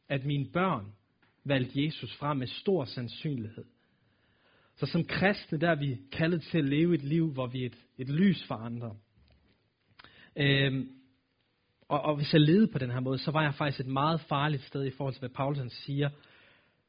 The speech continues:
medmindre jeg selvfølgelig omvendte mig fra det. For lige at give et andet eksempel, så kunne vi snakke om Betelkirken. Det er super fedt, det her, I har gang i.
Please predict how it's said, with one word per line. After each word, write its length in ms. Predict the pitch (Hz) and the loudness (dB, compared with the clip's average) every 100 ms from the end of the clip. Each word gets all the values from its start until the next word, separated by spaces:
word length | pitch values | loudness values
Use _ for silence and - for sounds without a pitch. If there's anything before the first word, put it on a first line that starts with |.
| _ - | _ -2
medmindre 340 | 135 151 165 | 2 4 4
jeg 100 | 135 | 2
selvfølgelig 360 | 135 - 156 147 | 0 0 0 2
omvendte 460 | 147 170 156 110 | 2 2 0 -4
mig 120 | 117 - | -10 -8
fra 220 | 127 127 | -4 -4
det. 120 | 113 - _ _ _ _ _ _ | -6 -14 _ _ _ _ _ _
For 80 | - | 2
lige 140 | 151 151 | 2 4
at 40 | |
give 140 | 156 | 4
et 80 | 143 147 | 4 2
andet 240 | 165 175 | 2 0
eksempel, 460 | 131 - 143 120 110 | -2 -4 -4 -4 -4
så 180 | 160 | -6
kunne 140 | 151 127 | -4 -8
vi 60 | |
snakke 300 | 117 156 143 | -6 -2 0
om 100 | 135 - - _ | -2 -6 -16 _
Betelkirken. 560 | 175 160 123 - 123 127 | 4 4 0 -4 -6 -6
Det 60 | |
er 100 | 123 - | -6 -2
super 200 | 196 143 | -2 -2
fedt, 300 | - 147 - | -4 -6 -4
det 100 | 139 | -2
her, 80 | 143 | -2
I 100 | 123 | -2
har 160 | 120 | -6
gang 320 | 117 139 131 | 0 0 0
i. 120 | 117 | -6